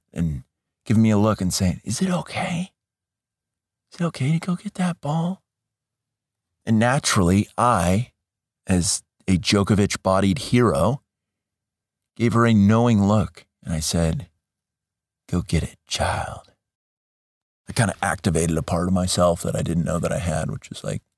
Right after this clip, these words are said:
um, strong, independent black woman, where I was like, "Go get it, child. Bless your soul." Kyle, you might wanna edit that part out of the episode. I don't know if that flies in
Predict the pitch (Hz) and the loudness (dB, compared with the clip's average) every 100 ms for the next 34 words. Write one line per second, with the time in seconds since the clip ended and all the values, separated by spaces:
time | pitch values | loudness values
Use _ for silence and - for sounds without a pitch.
0 | _ _ _ _ _ _ - - 50 - | _ _ _ _ _ _ -12 -10 -8 -8
1 | 101 _ _ _ _ _ - - - 92 | -10 _ _ _ _ _ -10 -4 2 2
2 | 90 87 87 85 80 78 80 90 80 85 | 2 2 0 0 -2 -4 -4 -2 -2 -2
3 | - 92 101 107 - - - - 113 80 | -2 0 0 -2 -6 -6 -8 -4 -4 -4
4 | - - - - _ - - - - - | -10 -10 -10 -12 _ -16 -12 -12 -14 -20
5 | _ _ _ _ _ _ _ _ _ _ | _ _ _ _ _ _ _ _ _ _
6 | 98 92 - - - - - - - - | -2 0 -2 -4 -8 -10 -10 -6 -2 -4
7 | - _ _ _ _ _ _ _ _ _ | -4 _ _ _ _ _ _ _ _ _
8 | _ - 110 104 110 104 87 - 78 - | _ 0 2 4 4 2 -2 -4 -6 -4
9 | - - - 98 87 82 87 87 80 85 | -2 -4 -2 -2 0 -2 -2 -6 -6 -8
10 | - 85 87 90 87 90 - 90 - 92 | -6 -4 -2 -2 -2 -4 -4 -6 -4 -2
11 | 87 90 87 | -2 -2 -4